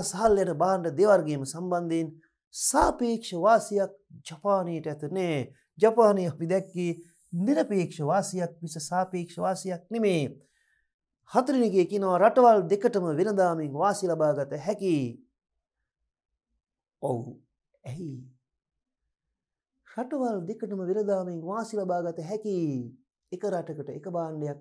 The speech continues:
අනෙක් රටකට අනෙක් භාණ්ඩය වශයෙන් සාපේක්ෂ වාසි බෙදී ගියා රටවල් දෙක අතර.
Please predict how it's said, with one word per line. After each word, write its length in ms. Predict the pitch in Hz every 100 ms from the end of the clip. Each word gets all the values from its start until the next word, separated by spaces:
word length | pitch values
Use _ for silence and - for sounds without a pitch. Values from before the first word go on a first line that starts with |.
| _
අනෙක් 280 | 165 196 175
රටකට 400 | 165 156 143 -
අනෙක් 240 | 185 220
භාණ්ඩය 360 | 165 160 151 143
වශයෙන් 340 | 175 170 160 156
සාපේක්ෂ 600 | - 240 233 185 180 180
වාසි 320 | 165 156 156
බෙදී 320 | 175 196 214
ගියා 260 | 190 180 175 175 _ _
රටවල් 360 | 180 185 185 165
දෙක 200 | 156 156 -
අතර. 320 | - 254